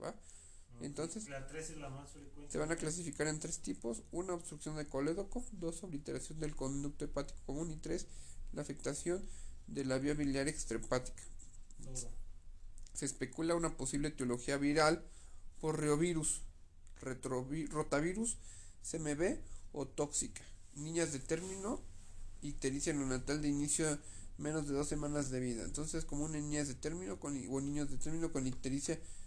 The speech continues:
Speaker 1: neonatal de inicio, menos de dos semanas de vida en forma embrionaria o más típico, más de dos semanas en forma adquirida, ¿va?
Speaker 2: Ujú.
Speaker 1: Entonces, niños de término,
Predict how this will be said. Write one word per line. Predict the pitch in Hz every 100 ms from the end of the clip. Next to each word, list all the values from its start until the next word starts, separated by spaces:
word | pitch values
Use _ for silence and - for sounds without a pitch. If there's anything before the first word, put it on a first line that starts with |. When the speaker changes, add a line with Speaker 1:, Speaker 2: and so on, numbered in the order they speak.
| -
Speaker 1:
neonatal | - 143 139 135 - 160 175 -
de | 131 139
inicio, | 139 147 165 170 - 240 339 - - - -
menos | 151 170 170
de | 151
dos | 160
semanas | 160 156 160 156 151
de | 139 139
vida | 151 165 320 - - - - - - - - - -
en | 151 143
forma | 135 160 156
embrionaria | 151 139 147 170 220 -
o | 147
más | 147 156
típico, | - 160 175 165 170
más | 156 160
de | 156
dos | 143 147
semanas | 143 147 160 131
en |
forma | 120 131 139 139
adquirida, | 131 - 120 110 104 - - -
¿va? | 131 180
Speaker 2:
Ujú. | - - - - - - - - - - - 131 127 127 - - - -
Speaker 1:
Entonces, | - 165 170 165
niños | 156 160 143
de |
término, | 135 180 185 196 277